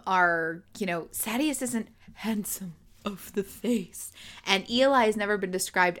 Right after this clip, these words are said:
as a, you know, great beauty. But they were drawn to each other through their own intelligence and through their own, like, perception of how dangerous the other is. And I think they're a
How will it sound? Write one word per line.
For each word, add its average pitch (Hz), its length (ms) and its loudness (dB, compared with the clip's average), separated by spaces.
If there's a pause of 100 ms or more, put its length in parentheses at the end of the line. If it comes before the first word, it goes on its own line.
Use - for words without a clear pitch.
as 185 160 -8
a, 170 160 -6 (160)
you 185 80 -2
know, 175 100 -2
great 185 400 -2
beauty. 170 480 -6 (380)
But 185 280 2 (500)
they 190 160 4
were 185 160 -2
drawn 185 540 -2
to 240 140 -6
each 240 180 -4
other 254 320 -2
through 208 300 -8
their 175 400 -2
own 175 360 -4
intelligence 185 1040 -8 (320)
and 175 340 -8
through 180 180 -12 (100)
their 165 360 -4 (100)
own, 175 460 -4
like, 151 340 -6 (220)
perception 180 680 -6
of 175 100 -4
how 185 120 -4
dangerous 170 540 -8
the - 200 -12
other 160 340 -8
is. 117 360 -8
And 175 140 -4 (280)
I 415 200 -2 (100)
think - 240 -4 (440)
they're 208 260 -4
a 185 180 -4